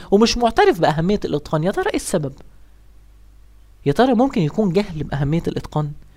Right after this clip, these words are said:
ما إحناش مستشعرين قد إيه الإتقان ده شيء مهم. كسل مثلًا وإهمال،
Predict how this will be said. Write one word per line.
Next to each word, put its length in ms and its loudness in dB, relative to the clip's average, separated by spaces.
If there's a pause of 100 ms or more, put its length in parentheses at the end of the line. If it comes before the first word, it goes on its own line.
(160)
ما 60 8
إحناش 320 4
مستشعرين 600 -2
قد 260 -4
إيه 100 2
الإتقان 400 -2
ده 60 -2
شيء 200 -6
مهم. 260 -4 (920)
كسل 320 2
مثلًا 360 -2
وإهمال، 400 -2